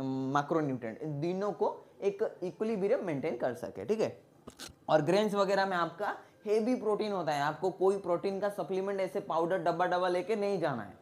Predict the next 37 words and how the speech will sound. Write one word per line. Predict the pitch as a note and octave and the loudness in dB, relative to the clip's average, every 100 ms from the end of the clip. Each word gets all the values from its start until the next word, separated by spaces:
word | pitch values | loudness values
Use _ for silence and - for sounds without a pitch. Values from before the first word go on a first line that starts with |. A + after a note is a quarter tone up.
| - - - | -20 -14 -6
ठीक | F3 | -2
है? | C#3+ - - F#3 | -2 -4 -4 2
अब | G#3 G#3 | 2 2
हर | G3 F#3 | -2 0
वक्त | G#3 A#3 - | 0 -2 0
क्या | F#3+ | 0
करो | E3+ C#3+ C3+ F3+ | 2 2 2 2
कि | G3+ F#3 G3+ G3+ - - | 0 -4 -8 -8 -12 -2
आप | D3+ F3 | 0 0
ग्रेन्स | E3 C3 G3+ A3+ F3+ | -2 0 2 2 0
जो | B2+ C3+ | -2 -4
हैं, | G#2+ G2 - | -4 -10 -4
ठीक | A3+ F#3 | 0 0
है, | A#2 - - | 0 -2 0
शस्य | E3+ - F#3+ | 0 0 2
जातीय | F3 D#3+ D#3+ | 4 4 0
जो | C3+ | -2
हैं, | C3 E3+ B3+ - - - | -2 -4 -6 -12 -10 -4
उन्हें | F3+ A3 | -2 0
क्या | G3 D3+ | -2 -2
करें, | D3+ D#3+ A3+ | -2 -6 -4
इनटेक | F#3 E3 D#3+ | -4 -4 -4
करें, | G2 F#2+ - - C#3+ | -8 -14 -18 -10 -6
जिससे | E3 G#3 | -2 0
कि | G3+ G3+ | 2 2
आपका | D#3 D#3 E3 | 2 2 0
क्या | D#3 D3 | -4 -4
होगा, | A#2+ C#3 B3 | -4 -4 -4
प्रोटीन | E3+ D#3+ B3 B3 | -4 -4 -2 0
डेफिशिएंसी | D3+ C3 C3+ C#3 - | -2 -4 -8 -8 -6
बहुत | G#3+ B2 G#2 - | -6 -6 -6 -4
ही | B3+ | 0
कम | A3+ | 2
हो | F#3+ B2+ | 2 -2
जाएगी, | G#2+ F#2+ G2 | -6 -8 -10
ठीक | - - | -6 -4
है? | C3+ - | -4 -6